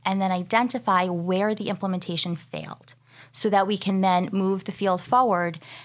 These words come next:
and, and try to uncover how we can better implement these strategies. So in order to do that, the authors use a recently published study to illustrate their point. So in public health, usually the way we approach things, it's a very complex system,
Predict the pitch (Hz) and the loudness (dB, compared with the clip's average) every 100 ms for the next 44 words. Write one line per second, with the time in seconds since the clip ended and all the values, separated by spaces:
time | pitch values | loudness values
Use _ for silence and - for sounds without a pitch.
0 | - - 180 180 175 - - 196 190 185 | -8 -2 0 2 0 -4 -2 -2 2 2
1 | - 180 180 196 185 180 175 175 175 190 | 2 -2 0 0 2 0 0 -2 -2 -4
2 | 175 175 170 - 165 165 170 - - _ | 0 0 0 -2 -4 -4 -4 -8 -12 _
3 | - 185 - - - - - - - _ | -6 -4 -2 -4 -8 -10 -4 -4 -4 _
4 | _ _ _ _ - - 196 190 202 208 | _ _ _ _ 2 4 4 4 2 2
5 | 220 226 202 226 214 208 202 196 214 202 | 2 0 0 2 2 2 0 0 0 0
6 | 185 190 185 - - - 185 202 - 226 | 0 0 2 2 0 -4 0 2 2 0
7 | 226 196 190 190 196 - - - 185 170 | 0 0 0 2 2 2 0 0 2 0
8 | 170 - 170 175 175 170 170 - 165 - | -2 -2 -2 -2 -4 -4 -6 -4 -8 -8
9 | _ - - - - - - 202 214 202 | _ -18 -16 -14 -16 -18 0 4 4 2
10 | - 233 247 262 254 208 208 208 202 214 | 0 0 0 2 2 2 2 0 0 -2
11 | 196 - 196 185 190 - 180 185 185 175 | -2 -2 0 0 -2 -2 0 0 0 -2
12 | 175 170 180 175 175 180 170 - 175 - | -2 -2 -2 -2 -2 -4 -4 -4 -2 2
13 | - - - - 247 - 226 208 208 | 2 0 -2 2 2 4 2 2 0